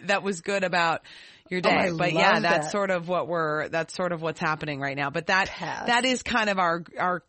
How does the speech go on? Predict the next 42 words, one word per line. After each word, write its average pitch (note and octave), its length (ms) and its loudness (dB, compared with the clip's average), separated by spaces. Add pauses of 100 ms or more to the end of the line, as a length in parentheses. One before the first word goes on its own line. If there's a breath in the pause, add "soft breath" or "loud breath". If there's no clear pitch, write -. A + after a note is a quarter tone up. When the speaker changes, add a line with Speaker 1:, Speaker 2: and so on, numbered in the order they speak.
Speaker 1:
sort F#3 260 -2
of E3 80 -2
family E3+ 440 -2
gratitude D3+ 720 0 (160)
partnership D3 640 -2
is, C#3 200 -4
"What D#3 140 0
was D3 140 -4
the C#3+ 80 -10
best C3+ 200 -2
part C3+ 160 -2
of A#2+ 60 -6
your A#2+ 80 -4
day?" G2 300 -6 (280)
Speaker 2:
I D4 180 2
think - 180 -4
that's E4 160 -2
a A3+ 40 2
great F#3 280 -2
tradition. E3+ 580 -4
I - 80 -6
mean, A3 160 2
I A3 140 4
kind C4 240 -2
of G#3+ 60 -2
wish G#3+ 180 -2
I F#3 80 2
had F3+ 80 -2
done E3+ 180 -2
that E3 140 -4
with E3+ 160 -8
my D#3 120 -4
kids F3 320 -4
'cause G3+ 140 -4
I G#3+ 120 2
think B3 200 0
that G3+ 200 4
is F3+ 200 -2
a, F3+ 80 0
just - 260 -2
a G3 60 2
great, F3 600 -2